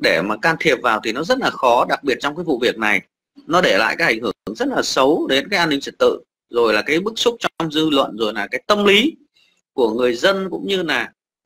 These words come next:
cái ảnh hưởng đặc biệt là đối với gia đình, thân nhân của những người mà đã, đã bị các cái đối tượng này, ờ,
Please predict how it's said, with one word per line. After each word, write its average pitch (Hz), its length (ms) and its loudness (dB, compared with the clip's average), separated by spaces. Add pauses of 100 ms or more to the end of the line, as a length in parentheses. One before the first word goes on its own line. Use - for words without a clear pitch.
cái 123 300 -2
ảnh 123 260 -4
hưởng 113 220 0
đặc 120 160 -4
biệt 139 220 0
là 120 80 -4
đối 131 160 2
với 208 120 0
gia 190 160 2
đình, 143 300 2
thân 175 160 -2
nhân 170 260 2
của 101 180 0
những 123 200 -6
người 127 260 2
mà 107 160 -6
đã, 170 420 -2 (600)
đã 120 140 0
bị 190 200 2
các 175 120 -2
cái 175 60 -6
đối 156 180 2
tượng - 580 -4
này, 104 400 -2 (480)
ờ, 82 300 -12